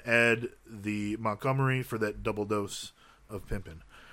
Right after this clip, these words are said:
Anyways, uh, the third year wide receiver on the team is, uh, last year's rookie, so not a third year guy, but a second year guy, Anthony Miller. He was in fifteen games. He had twelve, uh, he had catches in twelve of those games. He scored seven touchdowns though.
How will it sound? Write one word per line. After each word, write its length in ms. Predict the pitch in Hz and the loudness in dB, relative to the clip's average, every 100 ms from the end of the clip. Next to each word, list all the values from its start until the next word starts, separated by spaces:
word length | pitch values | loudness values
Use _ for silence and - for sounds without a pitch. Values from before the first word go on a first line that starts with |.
| - - - | -20 -20 -2
Anyways, 640 | 123 131 113 98 90 - - | 2 4 2 0 -2 -8 2
uh, 300 | 107 107 107 | 6 6 6
the 80 | 110 | 4
third 320 | - 151 151 | 8 8 8
year 160 | 143 147 | 6 10
wide 220 | 139 135 | 10 10
receiver 420 | 127 165 156 143 | 6 4 6 8
on 100 | 127 | 6
the 60 | 131 | 4
team 400 | - 143 156 139 - - - - - | 0 4 4 2 -8 -20 -18 -16 -6
is, 540 | - 123 120 117 113 107 | 6 8 10 8 4 4
uh, 600 | 113 107 104 104 101 104 - - _ _ 123 | 4 6 6 6 4 0 -12 -20 _ _ 4
last 300 | 131 143 165 | 6 6 4
year's 220 | 156 110 | 2 4
rookie, 400 | 113 160 - 123 | 6 6 6 2
so 220 | 127 156 | 8 8
not 180 | 190 190 | 8 6
a 40 | |
third 180 | 190 165 | 6 6
year 100 | 147 | 6
guy, 140 | 139 135 | 8 8
but 100 | 135 | 6
a 40 | |
second 260 | 135 143 123 | 2 0 0
year 140 | 110 | 0
guy, 220 | 107 101 - - | 2 2 -2 -4
Anthony 300 | 120 135 131 | 2 2 2
Miller. 400 | 113 123 120 117 - - - | 2 6 8 6 2 -18 -2
He 80 | 160 | 0
was 140 | 151 | 2
in 80 | 139 | 2
fifteen 400 | 170 165 180 143 | 2 2 -2 -2
games. 340 | 165 180 170 | 0 0 2
He 60 | 135 | 2
had 120 | 117 | 2
twelve, 640 | - 143 139 147 139 135 - - - | 2 6 10 10 8 0 -10 -18 -8
uh, 80 | 113 | -2
he 120 | 113 | 4
had 100 | 143 | 4
catches 380 | 135 214 214 143 | 6 6 8 4
in 40 | 127 | 4
twelve 240 | 139 120 | 6 6
of 60 | 113 | 6
those 160 | 107 | 2
games. 260 | 104 107 110 | 2 -4 -4
He 60 | 127 | -2
scored 220 | 156 135 | 0 0
seven 540 | - 147 151 160 160 - - | 2 4 4 2 -4 -6 -4
touchdowns 520 | - 143 139 110 101 95 | 4 4 4 2 2 -4
though. 200 | - | -10